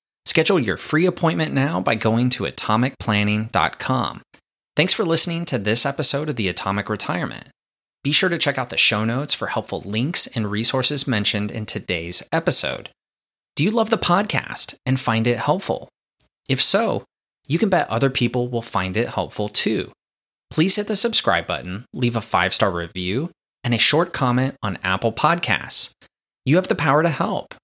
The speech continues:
and your review can help people find answers to their retirement questions. And spread the word. Please share this episode with someone you think may enjoy it too. Thanks again for taking the time to listen,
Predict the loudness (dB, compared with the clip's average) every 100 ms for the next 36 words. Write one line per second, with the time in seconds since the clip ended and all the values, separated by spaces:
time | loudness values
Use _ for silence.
0 | _ 0 4 4 4 2 2 2 0 0
1 | -2 0 0 0 0 0 0 -4 -2 0
2 | 0 0 0 0 0 0 -2 -2 -4 -4
3 | -6 -4 0 0 0 -2 -4 -6 -6 _
4 | _ _ _ -2 2 4 2 2 0 -2
5 | -2 -14 _ _ _ -14 -2 2 2 2
6 | 0 2 2 2 0 0 -2 0 2 2
7 | 0 -2 -2 -4 -6 -4 -4 -4 -6 -6
8 | -4 -6 -6 -4 -4 -2 -4 -6 -16 _
9 | _ _ _ _ -2 2 2 2 0 0
10 | 0 0 0 -4 -2 -4 -4 -6 -4 0
11 | 2 2 -6